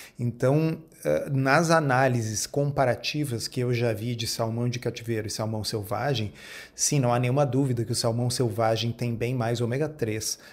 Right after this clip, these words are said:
do que o de cativeiro e que o de cativeiro tem bai-, bem mais ômega seis do que o salmão selvagem. Ainda assim,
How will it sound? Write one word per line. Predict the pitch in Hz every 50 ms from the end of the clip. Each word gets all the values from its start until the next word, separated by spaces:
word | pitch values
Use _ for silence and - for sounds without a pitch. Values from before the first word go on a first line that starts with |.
| - _ -
do | 131 143 139
que | 139 - 135
o | 117
de | 120 117
cativeiro | - 123 - - 175 160 160 151 151 151 151 - - - _ -
e | 180
que | - 185
o |
de | 165 165
cativeiro | 147 165 156 - - 147 143 143 139 139
tem | 139 143 139 123
bai-, | 117 120 120 123 123 127
bem | 120 117 120 127
mais | 120 110 113 120
ômega | 117 123 120 131 135 147
seis | 143 - - 117 117 120 117 -
do | - - 143 135
que | - - 139 135
o | - 139
salmão | 127 - 127 123 123
selvagem. | 123 - 147 131 127 117 113 107 107 113 - - -
Ainda | 151 156 156 156 151 156 170 185 185 202 208
assim, | 180 - - - - 156 170 190 214